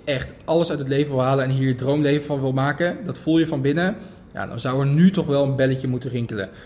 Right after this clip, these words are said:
Dan zou je nu toch ergens diep van binnen moeten voelen dat dit over jou gaat. Ik ben achter twee dingen gekomen als het gaat om uitstelgedrag. En de eerste is: het gaat er echt om hoe graag je het wilt.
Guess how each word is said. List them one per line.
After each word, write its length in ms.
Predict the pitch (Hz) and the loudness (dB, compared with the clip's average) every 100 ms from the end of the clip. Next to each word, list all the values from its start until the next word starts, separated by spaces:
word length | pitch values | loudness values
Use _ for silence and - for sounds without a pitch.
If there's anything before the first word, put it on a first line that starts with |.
| - | -20
Dan 100 | - | -10
zou 140 | 131 131 | -2 0
je 100 | 139 | 2
nu 160 | 156 | 4
toch 160 | 185 - | 2 0
ergens 420 | - 151 156 127 | 0 0 0 -4
diep 260 | 113 185 190 | -2 -4 0
van 220 | 165 139 | 0 2
binnen 260 | 131 156 160 | 2 2 2
moeten 220 | 139 139 | 0 -4
voelen 320 | - 156 156 | -2 0 0
dat 120 | 135 | 0
dit 140 | 135 127 | -2 -4
over 160 | 120 | -2
jou 200 | 120 117 | -2 -2
gaat. 380 | 117 - - - - - - - - - - - - - | -4 -8 -8 -12 -20 -20 -20 -20 -20 -20 -20 -20 -20 -14
Ik 180 | 139 165 | -4 0
ben 180 | 190 - | 0 0
achter 260 | 185 175 | -2 -2
twee 300 | - 165 202 | -4 0 2
dingen 200 | 180 175 | 4 2
gekomen 560 | 180 139 151 165 170 208 - - - - - | 2 0 2 4 4 0 -2 -16 -20 -20 -12
als 160 | 147 135 | -8 -8
het 80 | |
gaat 280 | - 165 160 | -4 -2 -2
om 100 | 151 | -4
uitstelgedrag. 800 | 135 135 - 113 113 113 92 - | -6 -6 -4 -8 -8 -10 -10 -10
En 140 | - 139 | -6 -4
de 100 | 139 | -2
eerste 380 | 165 190 - | 2 0 0
is: 280 | 160 160 - - - - - - - - | -2 -2 -4 -12 -20 -20 -20 -20 -20 -16
het 140 | 135 | -10
gaat 340 | - 160 156 | -2 0 0
er 120 | 151 - | -2 -4
echt 260 | 143 - | -6 -4
om 140 | 139 139 | -2 -2
hoe 540 | 131 117 135 160 165 | -4 -4 0 0 -2
graag 400 | - 135 127 131 | -6 -4 -2 -2
je 80 | 120 | -4
het 120 | 113 | -4
wilt. 400 | 117 101 - - | -4 -4 -6 -14